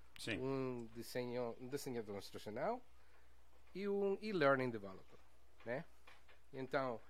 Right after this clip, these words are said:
Speaker 2: o de-, o e-learning developer tinha mais, ah, experiência, tinha muito mais conhecimento de os elementos técnicos, ah, do web design
Speaker 1: Uhum.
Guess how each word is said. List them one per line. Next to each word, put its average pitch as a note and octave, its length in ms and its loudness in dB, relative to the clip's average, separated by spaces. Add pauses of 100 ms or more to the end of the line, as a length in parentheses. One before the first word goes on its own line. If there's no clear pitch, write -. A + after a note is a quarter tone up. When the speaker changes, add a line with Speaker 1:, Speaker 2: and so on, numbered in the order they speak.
(420)
Speaker 2:
o F3 80 -2
de-, G#3 220 0
o F#3+ 160 6
e-learning F#3 320 6
developer D#3+ 500 6
tinha D#3 300 2
mais, C#3+ 380 4
ah, A#2 340 0 (400)
experiência, C#3 760 0
tinha C#3 220 -4
muito C#3+ 680 0
mais G3+ 200 4
conhecimento E3 800 0
de C3 420 0 (640)
os C#3+ 180 -2
elementos C#3 640 2
técnicos, D#3 760 -2 (1300)
ah, G2+ 400 0
do C3+ 160 0
web C3+ 160 4
design D#3 800 2 (400)
Speaker 1:
Uhum. F2 320 0